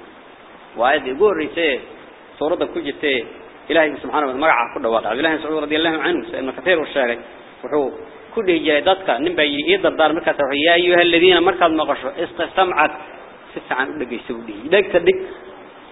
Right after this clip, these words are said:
Khayr buu Ilaahay ku farayaa ama shar buu Ilaahay ka reebaya.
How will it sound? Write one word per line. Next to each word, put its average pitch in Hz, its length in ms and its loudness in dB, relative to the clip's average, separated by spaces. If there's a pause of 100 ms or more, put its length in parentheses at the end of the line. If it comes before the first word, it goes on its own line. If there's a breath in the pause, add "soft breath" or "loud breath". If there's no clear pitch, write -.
(160)
Khayr 160 280 2
buu 131 120 -8
Ilaahay 139 220 2
ku - 200 -16
farayaa 139 440 0
ama 123 200 -4
shar 208 160 4
buu 139 120 -10
Ilaahay 131 180 2
ka 127 180 2
reebaya. 113 260 -4